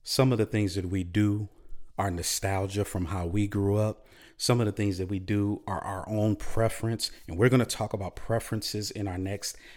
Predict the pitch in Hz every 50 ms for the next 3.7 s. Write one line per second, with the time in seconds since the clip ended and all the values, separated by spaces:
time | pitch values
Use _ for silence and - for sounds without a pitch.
0 | - - - - 101 107 - - - - 104 95 95 107 - 113 110 104 - 123
1 | 107 101 92 87 78 - - - - 110 104 101 - - - - - - 110 104
2 | - - - - - - - - - - - - - - - - - - - -
3 | - 120 120 - - 131 113 92 90 - - - - -